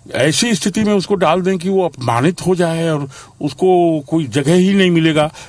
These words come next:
आदमी क्या करेगा? पद की लालसा का क्या मामला है? यहाँ अगर कुछ काम किसी का आप कर सकें,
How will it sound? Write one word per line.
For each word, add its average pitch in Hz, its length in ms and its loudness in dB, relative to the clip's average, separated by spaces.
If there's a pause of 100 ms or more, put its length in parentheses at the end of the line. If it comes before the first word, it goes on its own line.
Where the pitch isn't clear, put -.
(260)
आदमी 131 320 0
क्या 180 260 2
करेगा? 98 420 -2 (520)
पद 240 160 0
की 269 120 -2
लालसा 190 380 2
का 160 140 0
क्या 147 220 2
मामला 104 340 0
है? - 200 -8 (1040)
यहाँ 160 440 2
अगर 170 200 2
कुछ 165 220 -4
काम 180 400 4
किसी - 400 0
का 156 180 2
आप 139 220 0
कर 165 180 4
सकें, 104 400 -2